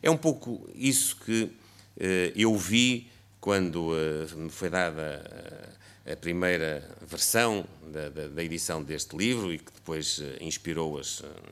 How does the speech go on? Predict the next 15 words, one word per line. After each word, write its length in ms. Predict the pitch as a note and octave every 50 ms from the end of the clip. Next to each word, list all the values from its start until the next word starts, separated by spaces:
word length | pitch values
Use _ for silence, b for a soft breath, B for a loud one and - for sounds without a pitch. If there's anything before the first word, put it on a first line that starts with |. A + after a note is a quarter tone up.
| - - -
palavras, 720 | D#2 D2+ D#2 D#2 D2+ C#2+ C#2+ C#2 C#2 C#2 - - - B B B B B B B B B - -
eh, 280 | - - - - - - - -
enfim, 180 | - - - - - - - - - b b b b b b b b -
eh, 40 | - - - - - - - - - b b b b b b b b b b b b - - - - - - - - - -
com 120 | - D2+
certeza 380 | - - - - E2+ D2+ D#2 D#2
pouco, 580 | - - F2+ E2+ D2 - - D#2+ D2+ D2+ D2+
eh, 240 | D2 D2 D2 C#2+ C#2+ - B B B B B B B - D2 D2+
desenvolvidas, 840 | D2+ D2 E2 G2 G2+ E2+ A2 B2 B2 B2 E3 D#3+ B2 G2 F#2+ E2+
mas, 320 | D#2+ E2 E2 E2 D#2 - D#2
eh, 220 | D#2 D#2 D2+ D#2+
ainda 220 | E2 F2 E2+ F2+ F2
assim, 440 | E2+ - - G2 F#2+ F2+ E2 D#2 - B B B B B B -
eh, 720 | - D#2 D#2 D#2 D2+ D2 D2 C#2 - - - - - - - - -
enquadradoras, 960 | F#2+ G2+ G#2 G2+ A2+ A#2 G#2 G#2 G2+ F#2 F2 G#2 G#2 G#2 G2+ F#2+ F#2 - -